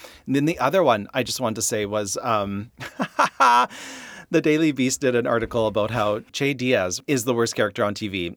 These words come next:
And I'd have to agree. It's, I mean, they're making this person out to be <laughs> such a monster.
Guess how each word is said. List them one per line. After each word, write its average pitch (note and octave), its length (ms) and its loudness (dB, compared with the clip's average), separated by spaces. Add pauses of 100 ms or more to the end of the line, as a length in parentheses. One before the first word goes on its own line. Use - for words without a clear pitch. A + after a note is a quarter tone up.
And D3 140 4
I'd D3+ 120 6
have B2 180 4
to G#2 140 0
agree. F#2+ 360 -6 (580)
It's, - 380 -4 (180)
I F3 140 -4
mean, A#2+ 320 -2 (640)
they're D#3+ 520 -2
making A#2 500 -2
this A2+ 160 -4
person A2 400 -6
out A2 200 -10
to G#2+ 80 -14
be G#2 140 -8
<laughs> - 180 -6
such - 280 -8
a E3 80 0 (100)
monster. D#3 760 -6